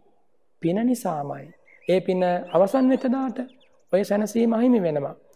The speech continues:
ඔබට මේ ජීවිතේ පෝසත්ව, ධන සම්පත් ඇතිව ජීවත් වෙන්න යම් පිනක් හේතු වුණානේ. ඔය පින ගෙවිලා ගිය දවසට ඔබ හිතනවද ඔය ධනවත්කම ඉතුරු වෙනවා කියලා? ඔබට මේ ජීවිතේ ලස්සන රූපයක්, කටහඬක් ඇතුව ජීවත් වෙන්න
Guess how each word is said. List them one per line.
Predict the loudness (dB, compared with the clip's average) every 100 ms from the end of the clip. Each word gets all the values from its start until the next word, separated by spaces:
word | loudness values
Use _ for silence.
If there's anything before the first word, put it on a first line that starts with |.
| _ _
ඔබට | 2 4
මේ | 4 2
ජීවිතේ | 2 0 -2 -2 -2
පෝසත්ව, | 0 4 4 6 2 -2 -8 -14 -14 _ _ 0
ධන | 2 4
සම්පත් | 2 2 2 0 0
ඇතිව | -2 0 -2 -4
ජීවත් | -4 0 -2 0
වෙන්න | -2 0
යම් | 0 0
පිනක් | 0 0 0 0
හේතු | 0 0
වුණානේ. | 0 0 -2 -8 -20 -20 _
ඔය | 2 2
පින | 2 2 2
ගෙවිලා | 2 2 2 2
ගිය | 2 2
දවසට | 2 2 0
ඔබ | 2 2
හිතනවද | 2 0 0 2
ඔය | 2
ධනවත්කම | 2 2 0 0 -2
ඉතුරු | -2 0 0
වෙනවා | 0 -4
කියලා? | -8 -14 -16 _ _ _ _ _ 0
ඔබට | 2 4
මේ | 4 2
ජීවිතේ | 0 -2 0 0
ලස්සන | 2 2 0 -2
රූපයක්, | 0 0 2 0
කටහඬක් | 2 -2 2 2 2 0
ඇතුව | -2 -2 -2
ජීවත් | -2 -4 -2
වෙන්න | -2 -2